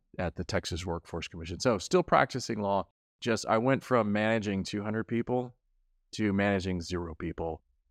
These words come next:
and having one client, which is really the executive director. My, at the time when I was d-,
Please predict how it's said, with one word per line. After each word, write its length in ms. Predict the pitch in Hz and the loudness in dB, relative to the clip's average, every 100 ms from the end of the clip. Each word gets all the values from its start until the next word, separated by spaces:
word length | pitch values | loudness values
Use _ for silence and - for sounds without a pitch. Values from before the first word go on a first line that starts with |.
| _ | _
and 420 | - 95 87 85 82 | -4 -2 0 -2 -2
having 300 | 95 87 85 | -2 -2 -4
one 220 | 87 82 | -4 -6
client, 440 | - 87 85 - | -6 -6 -6 -6
which 220 | 92 87 | -8 -6
is 100 | 82 | -6
really 260 | 82 87 85 | -4 -4 -4
the 140 | 82 | -6
executive 440 | 82 82 82 80 82 | -6 -6 -8 -8 -4
director. 320 | 85 85 85 | -4 -4 -4
My, 240 | 92 87 - _ - | -4 -4 -8 _ -2
at 140 | 117 | 0
the 80 | 110 | 0
time 440 | - - 107 110 113 | -4 -2 2 2 2
when 100 | 104 | 0
I 100 | 98 | 0
was 180 | 95 | -2
d-, 220 | 98 92 | -6 -10